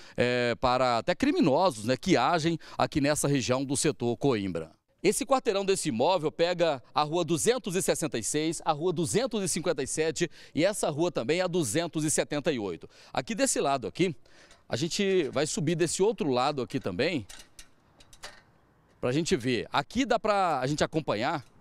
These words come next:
Olha aqui, ó, tem muito lixo, tem pedaços de T V, também monitores de computador.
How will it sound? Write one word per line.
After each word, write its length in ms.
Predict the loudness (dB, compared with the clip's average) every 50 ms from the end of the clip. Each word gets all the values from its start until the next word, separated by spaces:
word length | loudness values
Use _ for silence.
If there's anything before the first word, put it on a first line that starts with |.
| -20 _ _ _ -20 -20 -14 -4
Olha 160 | 0 0 0 0
aqui, 140 | 0 0 -2
ó, 40 | 0
tem 320 | 0 0 0 0 2 2
muito 320 | 2 4 4 2 2 2 2
lixo, 600 | 2 2 2 2 2 2 0 0 0 -2 -2 -4 -8 -16 -20 -20 -20 -12 -2 0
tem 120 | 2 2
pedaços 680 | 4 4 2 2 2 2 2 2 2 0 -2 -4 -2 -2
de 100 | -2 0
T 180 | 0 0 -2
V, 400 | 0 0 0 2 2 2 0 -2 -6 -12 -20 -20 -20 _ _ _ _ _ _
também 260 | 0 2 2 2 2
monitores 460 | 4 4 2 2 2 2 2 0 0 0
de 60 | -2
computador. 760 | -2 -4 -4 -2 -2 -2 -2 -2 -2 -2 0 0 0 -2